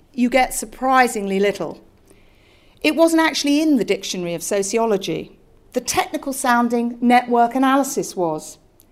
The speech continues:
And next to this was neurosis, neurotic anxiety, and neutralization of deviance. Bit worrying. But the term network we do know,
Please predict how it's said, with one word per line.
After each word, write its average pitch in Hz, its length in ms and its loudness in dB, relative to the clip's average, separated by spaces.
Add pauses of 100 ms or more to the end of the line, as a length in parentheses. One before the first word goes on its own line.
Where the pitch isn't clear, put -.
(360)
And 269 120 6
next 370 300 4
to 294 60 -2
this 196 300 2
was 196 480 0 (760)
neurosis, 190 800 0 (600)
neurotic 277 640 4
anxiety, 220 920 -2 (480)
and 254 160 8
neutralization 277 920 2
of 233 100 -4
deviance. 226 800 -6 (640)
Bit 208 240 4
worrying. 170 440 2 (1600)
But - 100 -10
the 269 60 -6
term 320 380 4
network 202 580 2
we 214 180 -2
do 254 260 4
know, 180 560 0